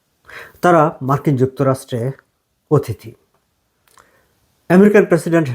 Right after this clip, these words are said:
ডোনাল্ড ট্রাম্প জাতিসংঘে যোগ দিতে আসা এই অতিথিদের জন্য একটি সংবর্ধনার, একটি রিসেপশনের আয়োজন করেছিলেন। তেইশে সেপ্টেম্বর সন্ধ্যায় তার এই ডিনার রিসেপশন অনুষ্ঠিত হয় নিউ ইয়র্কের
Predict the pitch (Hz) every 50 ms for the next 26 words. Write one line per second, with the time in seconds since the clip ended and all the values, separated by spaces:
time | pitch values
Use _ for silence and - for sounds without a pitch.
0 | 127 131 135 147 147 156 151 147 151 - - 139 107 98 98 - _ _ - -
1 | _ _ _ _ _ _ _ _ _ _ _ 139 117 101 143 147 147 208 202 202
2 | - 170 165 165 151 151 147 143 120 107 110 123 120 120 123 123 135 131 143 127
3 | 113 120 - - 117 104 92 - _ _ _ 156 160 165 - _ - 143 147 -
4 | 151 - 139 131 113 123 117 - - - 131 123 127 113 127 123 117 110 - -
5 | 127 - 131 - - 120 120 107 127 117 107 120 107 104 104 110 110 - 143 127
6 | 135 - - - - - 135 120 107 110 110 101 104 98 - 104 101 98 - -
7 | 107 - 101 127 _ _ _ _ _ - - - - _ _ _ _ - - -
8 | 180 185 208 196 - - 156 - 170 156 147 143 147 - 147 131 123 120 135 180
9 | 202 - _ _ _ _ _ 135 127 135 135 - - 147 135 127 127 127 - _
10 | _ _ _ 151 120 123 139 131 139 139 139 131 117 117 110 - 156 135 - -
11 | - 123 117 120 - 131 131 131 - - 151 123 117 107 123 165 196 185 131 127
12 | 123 120 117 - - 120 117